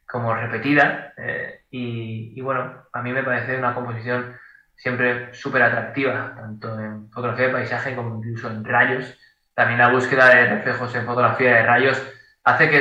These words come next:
traces unas líneas verticales completas desde arriba hasta abajo de la imagen. Y bueno, es, es también un elemento a, a tener muy en cuenta. Por lo que, como digo, hay muchísimas opciones en, en muchas reglas de composición.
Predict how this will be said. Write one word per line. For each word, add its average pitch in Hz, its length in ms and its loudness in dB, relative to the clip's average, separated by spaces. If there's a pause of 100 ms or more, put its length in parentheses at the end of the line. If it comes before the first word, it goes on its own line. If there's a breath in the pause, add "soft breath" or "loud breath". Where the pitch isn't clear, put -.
traces 143 440 4
unas 131 220 0
líneas 127 240 -4
verticales 123 540 -2
completas 123 420 0
desde 110 180 -2
arriba 113 300 0
hasta - 140 -4
abajo 117 320 -2
de 107 100 -6
la 107 60 -8
imagen. 147 480 -4 (500)
Y 143 120 2
bueno, 120 380 2
es, - 520 -2
es 123 120 0
también 120 500 -2
un 123 120 -8
elemento 110 540 0
a, 107 440 4 (120)
a 117 160 2
tener 113 320 0
muy 113 140 -4
en - 160 -8
cuenta. 110 360 -6 (500 loud breath)
Por 139 120 8
lo 147 100 8
que, - 580 6 (460)
como 127 160 2
digo, 156 180 8
hay 160 360 6
muchísimas 165 520 2
opciones 147 840 -4
en, 113 500 -4 (260)
en 113 420 -10
muchas 120 520 -8
reglas 123 600 2
de 117 100 -10
composición. 120 680 -2